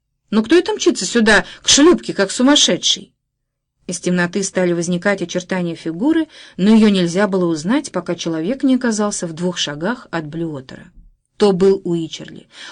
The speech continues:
Он услыхал выстрелы и увидел сигналы. Догадываясь о причинах, он ринулся из парка, который мерил шагами, желая остудить свое волнение,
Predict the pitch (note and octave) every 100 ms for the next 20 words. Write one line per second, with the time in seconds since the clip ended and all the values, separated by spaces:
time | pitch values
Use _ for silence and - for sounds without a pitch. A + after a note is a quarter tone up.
0 | - G3 G#3+ G#3+ G3+ G3+ F3 E3 D4 -
1 | C4 B3 A3+ A3+ G3 E3+ F#3 F3 F3 -
2 | E3 D#3+ D3+ D3+ - - - - F3+ A3+
3 | A#3+ B3 G#3+ G3+ G3+ G3 F#3+ F#3+ C#4 G#3+
4 | - - - - A3+ A3+ C4+ A3 G#3 F3
5 | E3+ - D4 C#4+ F3 F#3+ F#3+ G#3 G#3 G3+
6 | G3 F3 - G3+ F#3+ E3 D3+ - - -
7 | E3+ G#3+ G#3+ G3+ F#3+ G3 - G#3+ F#3+ -
8 | F#3+ F#3 G#3+ A3+ G#3 E3+ D3+